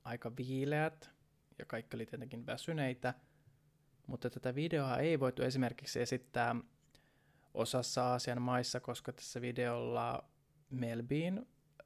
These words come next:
rinnat on kylmyydestä johtuen suht terhakat. Itse en ole koskaan kiinnittänyt kumman juttu tähän mitään huomiota, mutta näin se nyt vaan on. Ja Jenkkeihin haluttiin myös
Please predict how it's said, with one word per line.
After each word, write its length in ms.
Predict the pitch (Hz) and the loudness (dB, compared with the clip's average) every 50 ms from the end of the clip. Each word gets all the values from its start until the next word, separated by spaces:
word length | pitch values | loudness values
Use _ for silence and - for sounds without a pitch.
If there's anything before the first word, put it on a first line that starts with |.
| _ - | _ -4
rinnat 540 | - 143 156 151 147 143 143 139 135 135 - | -2 0 2 2 4 4 2 2 0 0 -2
on 180 | - 131 131 127 | -2 -2 0 0
kylmyydestä 600 | - 131 123 127 123 123 127 - - - - 120 | 2 2 2 4 4 2 0 -2 -4 -6 -4 -4
johtuen 720 | 117 117 117 - - - - 123 120 117 - 135 - 117 - - | -2 -4 -4 -6 -10 -8 -4 -2 -2 0 0 -2 -4 -6 -10 -12
suht 420 | - - - 120 - - - - - - _ | -14 -12 -10 -10 -12 -12 -18 -20 -20 -14 _
terhakat. 720 | - 123 127 127 - - - - - - - - - - - - - - - - _ _ _ _ _ _ _ _ _ - | -2 0 2 2 0 -2 -4 -6 -6 -6 -6 -6 -8 -14 -20 -20 -20 -20 -20 -20 _ _ _ _ _ _ _ _ _ -2
Itse 400 | 131 135 131 - - - 123 120 | 0 0 0 0 0 2 2 2
en 100 | 120 117 | 2 0
ole 80 | 117 - - | -2 -4 -4
koskaan 420 | - 120 - - - 123 120 120 | -4 -4 -4 -4 -4 -4 -4 -4
kiinnittänyt 480 | - 104 107 - - - - 113 - - | -4 -4 -4 -4 -6 -6 -6 -8 -8 -6
kumman 300 | - - 120 117 117 110 | -6 -4 -2 0 0 -2
juttu 220 | - - - - | -2 -4 -8 -10
tähän 220 | - - - - | -10 -8 -6 -6
mitään 340 | 117 123 123 - 113 - 135 - | -6 -4 -4 -4 -6 -6 -4 -2
huomiota, 640 | 185 214 220 185 156 143 135 131 - - 127 127 127 - - - - | 2 4 4 4 4 4 4 4 4 2 2 2 0 -4 -12 -12 -12
mutta 420 | 131 - _ _ - 120 120 123 - - _ _ _ _ _ _ _ _ _ _ - - - - - - - - - - - - _ - | -12 -14 _ _ -2 -2 -2 -2 -4 -8 _ _ _ _ _ _ _ _ _ _ -20 -20 -20 -20 -20 -20 -20 -20 -20 -20 -20 -20 _ -4
näin 180 | 139 123 120 120 | -2 0 0 0
se 100 | - 127 | 0 0
nyt 180 | 127 127 - | -2 0 2
vaan 260 | 143 143 143 139 135 151 | 2 2 2 4 4 4
on. 260 | 143 131 123 - - - _ _ _ _ _ _ _ _ _ _ _ _ _ _ _ _ _ _ _ _ _ - - | 4 4 4 0 -4 -12 _ _ _ _ _ _ _ _ _ _ _ _ _ _ _ _ _ _ _ _ _ -10 -4
Ja 260 | 139 127 123 120 120 | -2 -2 0 0 0
Jenkkeihin 640 | 127 139 165 202 202 - - 139 131 127 131 127 | 2 4 4 4 4 4 4 4 6 6 6 4
haluttiin 840 | 123 131 143 143 139 131 - - - - - 123 123 120 120 127 - - - _ _ - | 4 4 4 4 4 4 2 0 -6 -4 -2 -2 0 -2 -2 -4 -6 -12 -20 _ _ -6
myös 400 | 135 123 123 123 - - - | -2 0 0 0 -2 -4 -10